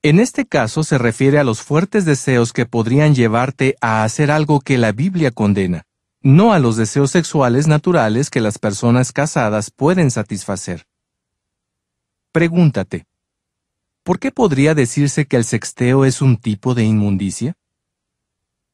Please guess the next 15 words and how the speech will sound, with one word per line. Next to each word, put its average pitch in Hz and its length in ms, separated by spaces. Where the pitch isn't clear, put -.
¿Dirías 127 560
que 156 120
el 123 80
sexteo 127 600
despierta 123 680
el 127 80
apetito 107 560
sexual? 127 500
¿Te 135 140
parece 208 440
que 131 220
es 143 100
perjudicial 123 840
querer 123 320
ver 120 460